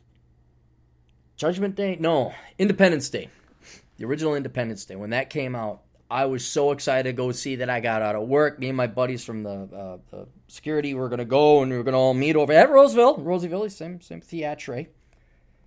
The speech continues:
And, uh, I drove out there, and I was so excited I forgot to lock the roof of my convertible down. So when I got out of the theater, I was driving, and all of a sudden it started flapping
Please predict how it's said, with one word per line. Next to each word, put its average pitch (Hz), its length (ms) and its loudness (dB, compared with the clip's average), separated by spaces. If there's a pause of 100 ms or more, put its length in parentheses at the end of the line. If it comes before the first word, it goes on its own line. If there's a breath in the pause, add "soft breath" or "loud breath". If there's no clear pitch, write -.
(200)
And, 135 360 -6
uh, 110 360 -4 (200)
I 117 100 -6
drove 165 300 2
out 165 280 6
there, 110 320 -8
and 117 140 -12
I 117 60 -8
was 120 140 -8
so 214 220 0
excited 180 420 -2
I 127 60 0
forgot 139 300 -4
to 127 60 -12
lock 131 500 -4
the 123 140 -4
roof 131 460 -6 (140)
of 117 140 -10
my 113 100 -6
convertible 113 640 -8
down. 87 400 -16 (500)
So 127 200 -6
when 131 140 -2
I 131 120 0
got 139 260 2
out 190 220 4
of 160 120 2
the 135 100 -6
theater, 127 380 -6
I 120 80 0
was 117 100 -4
driving, 135 500 -2
and 110 120 -6
all 123 120 0
of 127 60 -6
a - 20 -8
sudden 123 140 -6
it - 20 -10
started 113 340 -8
flapping 120 600 -6